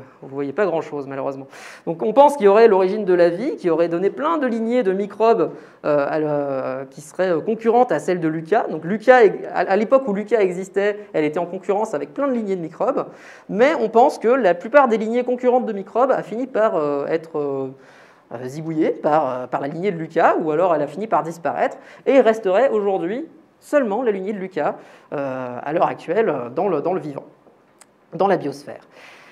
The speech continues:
Et donc, l'hypo-, le, ce que, ce que nous disent Cleland et Copley dans les, l'hypothèse des biosphères de l'ombre, c'est,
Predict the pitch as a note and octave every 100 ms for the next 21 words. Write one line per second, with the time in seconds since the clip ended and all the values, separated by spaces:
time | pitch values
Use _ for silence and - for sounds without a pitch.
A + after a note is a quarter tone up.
0 | - - _ - C#4+ C#4 C#4 C4 C4 B3
1 | B3 A#3 A#3 C#4 C4 B3+ D4 C#4+ C#4 C#4+
2 | G3+ F3 F3 A3+ A#3 F3 D#3 E3 B3+ F4+
3 | D3+ C#3+ C#3+ D#3 F3+ G3+ D#3 C#3 D3 D3
4 | D3+ D3 A#3 D#4+ A#3 G3+ D4